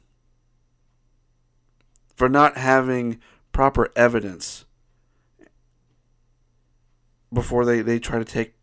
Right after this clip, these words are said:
you know, my liberties away. You need evidence for that. And there's a, a, a way to do that, and there's a way to do it legally. This, to me, seems unconstitutional and very,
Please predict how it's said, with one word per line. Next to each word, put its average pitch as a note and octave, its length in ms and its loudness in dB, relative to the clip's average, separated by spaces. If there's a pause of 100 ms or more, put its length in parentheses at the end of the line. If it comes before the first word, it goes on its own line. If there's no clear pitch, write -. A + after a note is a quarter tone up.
(120)
you A2+ 80 -4
know, G#2 120 -2
my A2 240 -4
liberties G#2+ 420 -4
away. G2+ 360 -8 (1900)
You - 80 -6
need D#3+ 160 2
evidence A#2+ 460 0
for F2 160 -8
that. D2 300 -16 (1200)
And G#2 340 -6
there's A#2 220 -4
a, A2 80 -4
a, G#2+ 480 -4
a A2+ 60 -4
way B2 440 2
to A#2+ 140 -14
do A#2 180 -2
that, G#2+ 220 -2
and G#2 80 -6
there's G#2+ 160 -6
a G#2 40 -6
way A2 220 -2
to - 100 -12
do G#2 200 -6
it G2+ 100 -6
legally. G#2+ 480 -10
This, A#2 300 -4 (340)
to A#2+ 140 -2
me, A#2+ 260 0
seems G#2 380 -6
unconstitutional A#2 1000 -6
and G#2+ 200 -6
very, A#2 600 0